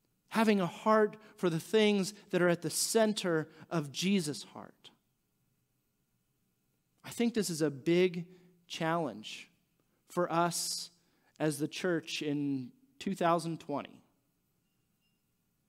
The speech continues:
And I thought, you know, there were all kinds of churches, and we were one of them, that preached some kind of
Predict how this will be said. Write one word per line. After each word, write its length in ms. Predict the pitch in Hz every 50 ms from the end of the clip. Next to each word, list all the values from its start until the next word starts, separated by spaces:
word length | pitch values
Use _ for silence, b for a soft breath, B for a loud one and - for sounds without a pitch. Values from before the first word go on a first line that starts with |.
| _ _ _ _ _ _ _ -
And 120 | - 117
I 40 | 127
thought, 320 | - - 156 143 131 127 - - _ _ _ _ _ _
you 140 | - - 143
know, 80 | 135 135
there 140 | 151 156 165
were 80 | 170
all 120 | 180 190 185
kinds 360 | 185 - 190 185 185 170 160
of 100 | 160 -
churches, 480 | - - 180 175 170 - 190 175 156
and 100 | 156 139
we 140 | 131 151 185
were 100 | 196 185
one 220 | 165 156 160 170 180
of 160 | 180 160 156
them, 240 | 175 170 180 175 165 B B 175 B
that 180 | 151 147 - -
preached 380 | - 185 185 185 - - -
some 260 | - - 190 185 190
kind 300 | 185 - - 180 175 170
of 100 | 165 -